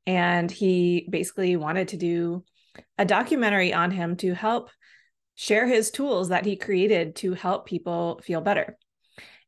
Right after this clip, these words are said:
And it was, I, I highly recommend it, highly rated, great movie. And one thing he said really hit home for me. And he said, basically, there are three pains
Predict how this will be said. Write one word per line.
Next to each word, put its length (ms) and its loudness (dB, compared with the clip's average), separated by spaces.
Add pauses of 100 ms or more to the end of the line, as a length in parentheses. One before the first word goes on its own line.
And 380 2 (680)
it 200 6
was, 320 -2
I, 280 -2
I 20 -4
highly 280 0
recommend 380 -4
it, 300 -2
highly 280 0
rated, 560 -2 (200)
great 220 0
movie. 480 -2 (520)
And 600 -2 (300)
one 260 0
thing 160 -2
he 200 -2
said 480 0
really 360 0
hit 240 -6
home 400 -6
for 100 -4
me. 300 -8 (240)
And 140 0
he 80 2
said, 240 0
basically, 500 2
there 200 2
are 360 -2 (480)
three 300 -2
pains 680 -6